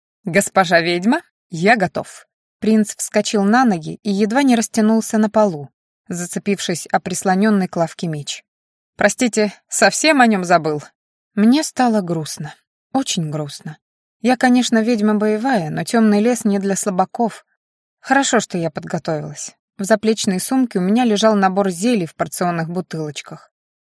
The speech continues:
Вручать подарок в присутствии свидетелей я не рискнула, поэтому спросила: «Ты комнату сдал? Нет? Тогда пойдём». «Зачем?» — опешил его высочество. «Буду проверять тебя на профпригодность», — мрачно усмехнулась я.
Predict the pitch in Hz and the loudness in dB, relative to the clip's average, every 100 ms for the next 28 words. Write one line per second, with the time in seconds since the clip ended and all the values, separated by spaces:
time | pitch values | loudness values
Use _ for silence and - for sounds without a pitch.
0 | _ _ - 220 - 311 240 226 262 226 | _ _ -4 -2 0 2 2 4 4 4
1 | - - 190 240 214 - 185 - 180 165 | 0 -4 -4 -4 -8 -4 -4 -2 -6 -2
2 | 233 254 233 208 180 175 175 202 - 165 | -2 0 0 0 -2 -2 -4 -6 -6 -6
3 | 147 143 - 190 233 220 - 226 240 - | -6 -8 -4 -2 0 -2 -2 -6 -6 -8
4 | 151 139 - _ _ _ _ 226 - 233 | -10 -12 -18 _ _ _ _ -2 4 4
5 | 208 185 185 180 240 269 _ - 202 - | 4 0 -4 4 4 4 _ -2 -2 -2
6 | - _ _ _ 185 165 196 190 165 151 | -8 _ _ _ -6 -2 -2 -2 -4 -8
7 | 143 - _ _ _ _ 226 254 240 - | -12 -18 _ _ _ _ 0 2 2 0
8 | 294 277 185 143 139 _ _ _ - 185 | 0 0 0 -4 -10 _ _ _ 0 0
9 | - 175 - 165 180 175 175 - 160 - | 2 -2 -2 -4 -4 -2 -4 -4 -6 -8
10 | 160 - 160 - _ _ _ _ _ 269 | -14 -16 -18 -18 _ _ _ _ _ 0
11 | 302 262 247 254 233 285 302 208 185 185 | 2 2 2 4 6 4 2 0 2 4
12 | 190 - 254 - 220 190 226 180 151 143 | 2 2 0 2 0 2 2 2 -2 -8
13 | - - 180 180 170 - 165 - 170 - | -12 -8 2 4 4 -2 -6 -6 -6 -4
14 | 170 170 - 160 | -6 -6 -8 -8